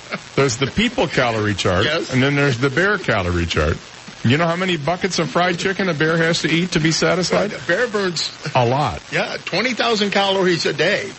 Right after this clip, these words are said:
Speaker 1: A bear does?
Speaker 2: Yeah.
Speaker 1: That's more than, uh, The Rock. Just about.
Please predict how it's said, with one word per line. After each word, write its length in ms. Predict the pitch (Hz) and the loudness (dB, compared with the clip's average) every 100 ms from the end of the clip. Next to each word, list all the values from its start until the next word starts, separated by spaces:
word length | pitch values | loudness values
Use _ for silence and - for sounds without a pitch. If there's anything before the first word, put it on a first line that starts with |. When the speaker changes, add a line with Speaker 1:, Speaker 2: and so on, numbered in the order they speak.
| - - - | -18 -20 -4
Speaker 1:
A 60 | 104 | 0
bear 280 | 98 123 135 | 2 2 2
does? 280 | 165 202 | 0 -2
Speaker 2:
Yeah. 220 | - 175 165 - - - - - | -2 -2 -4 -12 -20 -20 -20 -8
Speaker 1:
That's 220 | - 226 147 | -2 0 0
more 280 | 139 147 | 0 0
than, 280 | 151 147 143 | 0 0 2
uh, 200 | 143 139 | 2 2
The 120 | 139 | 2
Rock. 340 | 143 185 214 - - - - - - - - - - - - - - - - - | 2 2 0 -4 -16 -18 -20 -20 -20 -20 -20 -20 -20 -20 -20 -20 -20 -20 -20 -8
Just 200 | 120 - | -4 -2
about. 380 | 104 147 151 180 | 2 2 0 -4